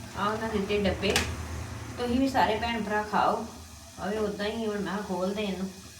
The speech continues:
ਨਾ ਚਾਹ ਨਾ ਖਾਂਦੇ ਹਾਂ। ਤੁਸੀਂ ਵੀ ਖਾਓ। ਹੁਣ ਰਿਵਾਜ ਹੋ ਗਿਆ, ਵੇਖ ਲਓ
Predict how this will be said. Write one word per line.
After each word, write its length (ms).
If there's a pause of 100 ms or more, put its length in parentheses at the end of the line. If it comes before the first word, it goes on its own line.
(520)
ਨਾ 100
ਚਾਹ 380
ਨਾ 160
ਖਾਂਦੇ 380
ਹਾਂ। 80 (800)
ਤੁਸੀਂ 240
ਵੀ 80
ਖਾਓ। 420 (1500)
ਹੁਣ 120
ਰਿਵਾਜ 440
ਹੋ 100
ਗਿਆ, 200
ਵੇਖ 200
ਲਓ 160